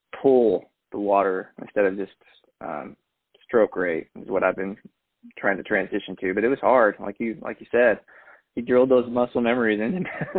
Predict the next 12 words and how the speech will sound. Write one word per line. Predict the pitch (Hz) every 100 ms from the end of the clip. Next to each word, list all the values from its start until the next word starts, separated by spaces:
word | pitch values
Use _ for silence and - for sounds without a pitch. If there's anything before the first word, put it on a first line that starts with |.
| 151
me. | 139 - - - - - _ _ - - - - _ -
So, | 113 110 - _ - - - _ _ _ _ -
but, | 127
um, | 110 107 104 110 _ _
man, | 139 143
I | 131
lost | 135 131
track | - 139 135
of | 139
where | 131
I |
was | 123